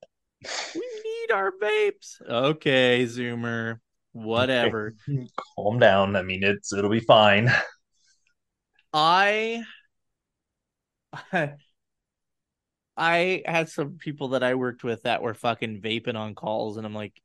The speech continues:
Speaker 1: "You gotta not be doing that." It looks
Speaker 2: Oh
Speaker 1: stupid.
Speaker 2: my God, I remember that shit happening too. Like,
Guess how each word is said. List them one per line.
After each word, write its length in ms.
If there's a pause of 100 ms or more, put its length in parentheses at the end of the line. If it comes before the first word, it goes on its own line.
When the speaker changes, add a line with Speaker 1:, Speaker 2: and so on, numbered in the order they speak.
(120)
Speaker 1:
"You 200
gotta 300
not 260
be 100
doing 280
that." 280 (600)
It 80
looks 100
Speaker 2:
Oh 380
Speaker 1:
stupid. 40
Speaker 2:
my 200 (180)
God, 300
I 60
remember 540
that 240
shit 280
happening 420
too. 300
Like, 200